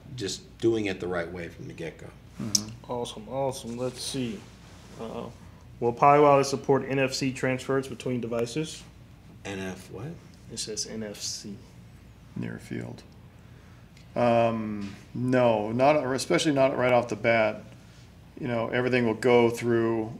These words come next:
Speaker 2: uh, the normal channels. Um, uh, dealing with crypto and, and, uh, near field communications, w-, we'll have to take a look at that, but, uh,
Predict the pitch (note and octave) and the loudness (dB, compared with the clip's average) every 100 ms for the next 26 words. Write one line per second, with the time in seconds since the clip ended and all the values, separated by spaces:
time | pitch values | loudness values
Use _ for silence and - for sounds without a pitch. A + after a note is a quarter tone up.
0 | - - C3+ B2 A2+ A2+ A#2 A#2+ A2 G#2 | -6 2 4 4 2 2 6 6 4 -2
1 | C3+ A#2+ A#2 G#2 G#2 - - - - - | -2 0 0 -2 -4 -6 -8 -20 -20 -20
2 | - - - - A2+ G#2+ G#2 G2+ G2 G2 | -20 -20 -20 -8 -4 -4 -4 -4 -6 -10
3 | F#2 - - - - - - - - - | -14 -20 -20 -20 -20 -20 -20 -20 -20 -16
4 | B2 A2 G#2 - - B2+ C3+ B2+ A#2 - | -12 -12 -14 -16 -6 -2 0 0 -2 -6
5 | - D3 C3 B2+ A#2 A#2 A2 G2+ - - | -4 -2 0 2 4 4 0 -6 -12 -18
6 | - - - - - A#2+ A#2 A2 A2 G#2+ | -20 -20 -20 -20 -14 -10 -8 -8 -8 -8
7 | G#2+ A2 B2 A#2 A#2 C3 A#2+ B2 A#2+ A2+ | -8 -4 0 0 0 0 0 -2 -4 -2
8 | A#2 A#2 - A#2 G#2+ - - - - - | -2 -2 -2 -4 -6 -8 -12 -18 -20 -20
9 | - - - - A#2 B2 B2+ C3+ C3+ - | -20 -20 -16 -12 -6 -4 0 2 0 -2
10 | - B2 A#2 A2+ A2+ - G2+ G2+ - G#2 | -2 0 0 0 -2 -2 -2 -4 -6 -8
11 | - G#2+ G#2 | -6 -6 -6